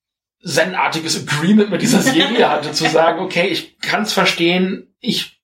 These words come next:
Speaker 1: bin nicht gemeint, ich bin aber Digimon-Fan genug, das noch mit, noch zum Ende zu
Speaker 2: Ja.
Speaker 1: führen. Unter, ich mag am Ende auch nochmal über den Fandom sprechen.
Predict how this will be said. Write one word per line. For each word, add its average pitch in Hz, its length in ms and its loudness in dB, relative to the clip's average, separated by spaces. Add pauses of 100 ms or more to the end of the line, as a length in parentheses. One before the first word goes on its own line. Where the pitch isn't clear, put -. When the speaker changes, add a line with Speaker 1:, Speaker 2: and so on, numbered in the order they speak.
(140)
Speaker 1:
bin 190 180 2
nicht 185 220 0
gemeint, 170 600 0 (360)
ich - 100 -4
bin 180 100 2
aber 160 160 2
Digimon-Fan 151 640 -2
genug, 147 280 -4
das - 140 -4
noch 139 120 -4
mit, - 360 -10
noch 139 360 -6
zum - 200 -6
Ende 143 180 -4
zu 208 100 2
Speaker 2:
Ja. 208 80 4
Speaker 1:
führen. - 340 -8 (440)
Unter, 160 280 0 (460)
ich - 200 -4
mag 170 440 0
am 160 100 -2
Ende 160 200 2
auch 147 40 2
nochmal 147 220 0
über 147 100 -2
den 143 100 -2
Fandom 160 520 -2
sprechen. 156 500 -4